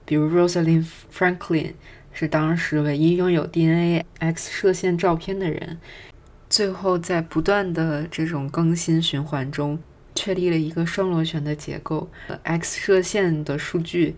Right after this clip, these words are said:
也为这个结论提供了强烈的支持。然后不久之后，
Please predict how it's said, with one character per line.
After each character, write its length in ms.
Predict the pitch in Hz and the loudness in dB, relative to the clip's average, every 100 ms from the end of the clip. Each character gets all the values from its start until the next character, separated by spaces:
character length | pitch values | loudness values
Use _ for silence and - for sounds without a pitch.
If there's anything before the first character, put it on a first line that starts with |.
| - - - | -12 -20 -10
也 180 | 147 143 | -4 0
为 160 | 151 151 | 0 0
这 180 | 185 | 0
个 140 | 165 151 | 0 -2
结 240 | - 123 | -2 -2
论 240 | 135 147 139 | 0 -2 -2
提 240 | - 127 | -6 -6
供 140 | 147 | -2
了 120 | 151 143 | 0 -2
强 220 | - 139 | -4 -4
烈 140 | 147 | -2
的 100 | 139 | -4
支 220 | - - | -6 -8
持。 260 | 143 - - - - - - - - | -6 -8 -10 -16 -18 -20 -20 -12 0
然 140 | 165 | 0
后 120 | 196 | 0
不 160 | 202 220 | 0 0
久 160 | 180 | 2
之 200 | 160 175 | 2 0
后， 400 | 175 190 180 160 | 0 2 2 0